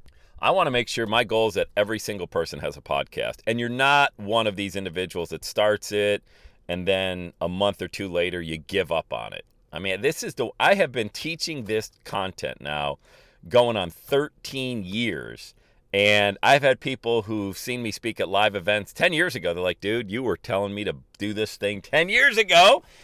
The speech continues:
and look at it now. Look at you now. Look at the podcasting now." And it's true, you know? And not, not, I mean, not everything is a no-brainer like that, but back when this whole digital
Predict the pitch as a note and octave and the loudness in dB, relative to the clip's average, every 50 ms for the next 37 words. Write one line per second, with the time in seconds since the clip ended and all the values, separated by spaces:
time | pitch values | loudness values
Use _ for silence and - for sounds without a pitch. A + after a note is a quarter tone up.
0 | - - - - C#3+ D#3 D#3 D#3+ F3+ A#3+ A#3 - B3 A#3+ A#3 F#3 F#3+ A3 A3+ G#3 | -20 -8 -4 -2 -2 0 0 2 2 2 4 4 4 4 4 4 4 2 4 4
1 | F#3+ C#3+ G#2+ G2 B2+ F#3 G3+ G#3+ F#3+ G3+ A#3 B3 B3 A3 G3 D#3+ B2+ G2+ F2+ - | 4 4 4 2 2 0 -2 -2 -4 -4 -4 -4 -2 -2 0 0 0 0 0 0
2 | C#3+ E4 F4 G#4+ G#4 A4 G#4+ G#4 F4 E4+ A4+ A4+ G#4 G#4+ G#4 G4+ G4 F#4+ E4+ F#4+ | 0 0 0 0 0 0 -2 -2 -2 -2 -2 -2 -2 -2 -4 -4 -4 -4 -6 -6
3 | F4+ F#4+ G4 F4 - - E3+ G3+ G#3+ - - - - - G3+ D4 F4+ E4 C#3+ G#2 | -2 -2 -2 -2 -2 -4 -6 -6 -6 -8 -10 -10 -6 -4 -2 -2 0 0 0 -2
4 | D#2+ D2 C2+ - - - A#2+ B2 C3+ D#3+ G#3 A#3+ - - - - - - - D3 | -2 -4 -6 -8 -6 -4 -2 0 2 2 0 0 -4 -10 -20 -20 -20 -8 -8 -6
5 | E3+ F3+ G#3+ A#3+ G#3+ - - - - - - F#3+ A#3 - - G3 G#3 G#3+ G#3 F#3+ | -4 -4 -6 -6 -6 -8 -12 -12 -12 -12 -10 -10 -10 -8 -6 -6 -6 -8 -8 -10
6 | F#3+ F3+ G#3 A3 A#3 B3+ G#3 G3 G3 G3 F3 E3 D#3 C#3+ A#2+ A#2 A#2 G#2+ A2 A#2 | -10 -8 -4 -2 2 6 6 6 6 6 2 0 0 0 0 0 0 0 4 6
7 | B2 C3+ C3+ B2+ F#2+ G#2 A2 A2+ A#2+ B2+ B2 A2+ G#2 F#2+ F#2 - - G#2 G#2 G#2+ | 6 6 6 4 4 2 2 2 2 -2 -2 0 0 0 0 0 2 2 4 4
8 | G#2+ F#2+ - A2 G2+ F#2 - E2+ A#2+ C3+ E3 F3+ - - C3+ A#2+ A2+ A2+ - - | 2 2 2 2 2 2 2 2 2 4 4 2 0 -2 -4 -4 -4 -4 -2 -2
9 | A#2+ A#2+ A2 E2+ D2+ G#2 A2+ - A#2 G2 F2 E2+ | -2 -2 -2 -2 -2 -2 -2 -2 0 0 0 0